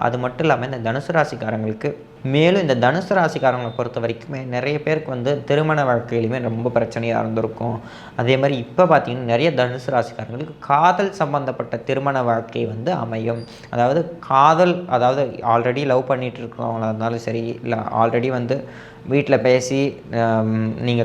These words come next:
காதலிக்கிறீங்கன்னு தெரிஞ்சு வீட்ல வேண்டான்னு சொன்னவங்களா இருந்தாலும் சரி, ஆனா இப்போ உங்க வீட்லயே வந்து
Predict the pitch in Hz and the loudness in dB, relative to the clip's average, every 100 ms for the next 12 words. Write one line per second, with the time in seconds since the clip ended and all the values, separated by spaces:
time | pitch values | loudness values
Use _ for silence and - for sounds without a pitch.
0 | 117 120 131 123 123 120 123 120 120 123 | 6 6 6 2 0 -2 -2 0 0 0
1 | 120 127 127 113 113 117 127 123 117 113 | 0 0 0 2 2 4 4 2 -2 -2
2 | 113 110 110 107 107 110 110 113 110 110 | -2 -2 -2 -2 -4 -4 -4 -4 -4 -2
3 | 160 143 139 123 120 131 127 120 156 156 | 0 2 0 -2 -4 -4 -2 0 -2 -2
4 | 151 151 117 113 131 | 0 0 0 -2 0